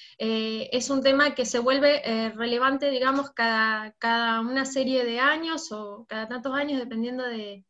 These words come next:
cómo fueran las condiciones climáticas del año anterior. Es una especie, las especies de gusanos blancos son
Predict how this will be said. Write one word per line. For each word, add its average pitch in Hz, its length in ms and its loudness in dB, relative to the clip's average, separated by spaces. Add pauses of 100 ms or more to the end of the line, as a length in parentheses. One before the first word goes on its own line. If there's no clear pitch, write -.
(120)
cómo 262 240 -2
fueran 269 320 0
las 233 120 -2
condiciones 233 500 -4
climáticas 233 640 -4
del 220 140 -6
año 240 260 -4
anterior. 254 560 -2 (480)
Es 262 140 -2
una 262 160 0
especie, 277 580 2
las 240 140 -2
especies 285 320 -2
de - 20 2
gusanos 262 340 -2
blancos 285 320 -4
son 254 280 -6